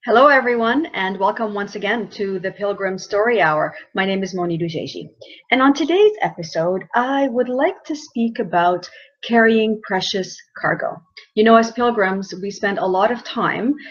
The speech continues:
uh, worrying or thinking about all of the physical aspects of our journey,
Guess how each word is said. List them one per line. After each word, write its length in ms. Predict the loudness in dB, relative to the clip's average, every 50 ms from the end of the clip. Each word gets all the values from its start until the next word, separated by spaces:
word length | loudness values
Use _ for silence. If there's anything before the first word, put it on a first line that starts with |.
| -20 -16 _ -2
uh, 260 | 0 2 2 2 2
worrying 440 | 2 4 4 4 4 2 2 2 2
or 100 | 0 -4
thinking 380 | -2 -2 -2 0 0 2 0 2
about 320 | 2 4 2 2 2 0
all 420 | 4 4 4 6 6 4 4 4 4
of 160 | 2 0 0
the 200 | -2 0 0 0 -2 0
physical 400 | 0 0 0 0 -2 -2 -2 0
aspects 460 | 0 -2 -2 -2 -4 -4 -4 -4 -6
of 340 | -2 2 4 4 4 2 0
our 220 | 0 0 0 0 2
journey, 400 | 4 4 4 4 4 0 -4